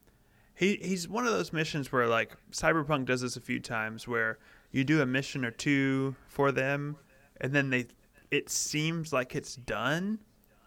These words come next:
but then, like, you can go to another mission, and it's like,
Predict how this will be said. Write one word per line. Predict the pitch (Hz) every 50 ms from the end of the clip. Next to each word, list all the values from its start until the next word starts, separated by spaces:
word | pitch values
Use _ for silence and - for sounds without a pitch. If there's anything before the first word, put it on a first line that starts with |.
| _ _ _ -
but | - 127 - - -
then, | 127 127 127 127 127 127 123 117 - - _ _ _ _ _ - - - - - - -
like, | 127 123 104 - - _ _ _ _ _ - 143
you | 139
can | 127 - 131 127 117
go | 139 123 127
to | 127 - - 143
another | 139 127 123 117 120
mission, | 120 123 123 123 123 - 139
and | 113
it's | 110 - -
like, | 117 110